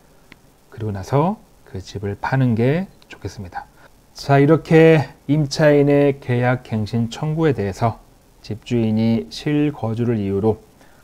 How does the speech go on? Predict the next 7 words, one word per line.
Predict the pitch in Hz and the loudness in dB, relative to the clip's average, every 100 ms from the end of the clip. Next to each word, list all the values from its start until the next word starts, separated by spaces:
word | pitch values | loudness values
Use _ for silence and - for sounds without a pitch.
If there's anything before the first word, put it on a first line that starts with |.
| _ | _
거절했을 | - 110 123 131 120 | -8 -4 -4 -2 -2
때 | - 127 113 - - - _ | 2 2 2 -2 -18 -20 _
그 | - 110 | -8 -6
실거주 | 104 - 180 185 - 123 127 | -6 0 4 4 2 0 0
사유가 | 120 - 123 117 120 123 135 - | -2 -2 -2 2 2 2 0 -4
인정되지 | 127 135 147 147 139 107 127 | 0 2 0 -2 -4 -2 0
않아서 | 104 95 110 110 | 0 -4 -4 -4